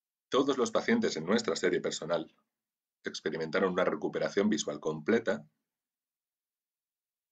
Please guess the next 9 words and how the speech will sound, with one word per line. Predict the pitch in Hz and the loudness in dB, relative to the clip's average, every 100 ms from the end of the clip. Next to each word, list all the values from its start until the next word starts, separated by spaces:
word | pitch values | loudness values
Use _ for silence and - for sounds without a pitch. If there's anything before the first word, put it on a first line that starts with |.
| _ _ _ _ _ _ _ _ _ 101 | _ _ _ _ _ _ _ _ _ -2
En | 101 | 2
ocasiones | 107 104 - 139 131 80 | 2 2 2 2 2 -2
puede | - 90 | 0 0
presentarse | - - 85 - - 78 | 0 -4 0 0 0 -4
de | |
manera | 78 85 95 | -4 2 2
bilateral | 78 78 87 80 76 76 92 98 | 2 -4 -6 -4 -4 0 2 2
la | 80 | -2
enfermedad, | - 87 98 107 80 147 | -4 -2 2 4 2 -2